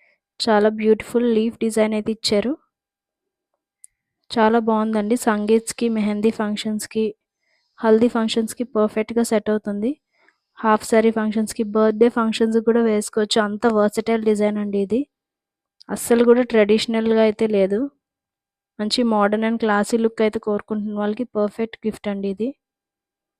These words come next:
చూసారా? ఇవన్నీ కూడా చాలా మంచి గిఫ్ట్ ఆప్షన్స్ కూడా అండి. under బడ్జెట్‌లో ఉంటాయి.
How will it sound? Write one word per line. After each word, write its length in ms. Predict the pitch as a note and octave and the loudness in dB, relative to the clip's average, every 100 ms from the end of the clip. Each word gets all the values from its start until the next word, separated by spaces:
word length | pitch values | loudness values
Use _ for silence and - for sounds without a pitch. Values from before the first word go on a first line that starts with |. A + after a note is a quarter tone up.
| _ _ _ _ _ _ _ _ _ _ _ _ _ _ _ _ _ _ _ _ _ _ _ _ - | _ _ _ _ _ _ _ _ _ _ _ _ _ _ _ _ _ _ _ _ _ _ _ _ -12
చూసారా? 360 | A#3 G#3+ G#3+ C#4 - _ _ _ _ _ | -8 -4 -2 -2 -6 _ _ _ _ _
ఇవన్నీ 320 | A#3+ A3+ A3+ B3+ | 0 2 4 4
కూడా 160 | C#4 | 4
చాలా 260 | C#4 B3 A#3+ | 6 6 4
మంచి 300 | A#3 A3 B3 | 2 0 -2
గిఫ్ట్ 340 | G#3 A3 - | 0 -2 2
ఆప్షన్స్ 460 | A#3+ A#3+ - B3 A#3 | 2 2 2 0 4
కూడా 240 | A3+ A3 | 4 4
అండి. 280 | G#3+ G3 G3+ C#4 _ _ _ _ _ _ _ _ _ _ - | 2 0 -2 -2 _ _ _ _ _ _ _ _ _ _ -10
under 260 | G#3 G#3 A3 | 0 2 4
బడ్జెట్‌లో 540 | G#3+ G3+ G#3+ G#3 A3+ | 4 4 4 4 2
ఉంటాయి. 420 | G#3+ G#3 G3+ G3+ | 2 -2 -2 0